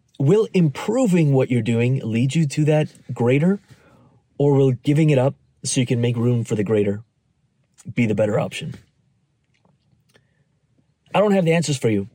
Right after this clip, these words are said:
but twenty minutes a day of thinking about this, I think, is some of the best.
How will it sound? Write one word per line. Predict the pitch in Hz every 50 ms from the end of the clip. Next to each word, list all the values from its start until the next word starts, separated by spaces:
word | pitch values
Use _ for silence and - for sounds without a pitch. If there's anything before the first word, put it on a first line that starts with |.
| -
but | 151 156 156 - _ _ _ _ _ _
twenty | - - - 160 185 196
minutes | 175 180 180 175 143
a | 147 135
day | 151 151 151 143
of | 120 117
thinking | - - 156 156 - 156 135
about | 120 117 113 104 -
this, | 110 107 101 -
I | - - 127
think, | 123 - 139 131
is | - 127 -
some | - 139 135
of | 120
the | 113
best. | 110 101 - 120 127 143 135 - - - -